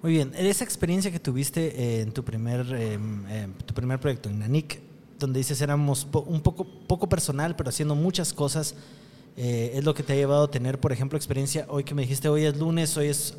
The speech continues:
eh, tengo que ver cosas administrativas, por eso estaba sentado en recepción".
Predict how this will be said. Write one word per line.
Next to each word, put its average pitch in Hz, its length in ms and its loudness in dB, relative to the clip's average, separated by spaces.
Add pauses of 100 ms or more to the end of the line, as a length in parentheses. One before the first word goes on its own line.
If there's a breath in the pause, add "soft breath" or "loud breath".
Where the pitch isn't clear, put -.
(120)
eh, 131 160 -6
tengo 147 200 2
que 147 120 -2
ver 139 160 0
cosas 147 260 -2
administrativas, 139 840 0
por 139 100 -4
eso 127 140 -4
estaba 135 280 -2
sentado 135 400 -2
en 139 60 -4
recepción". 143 580 -4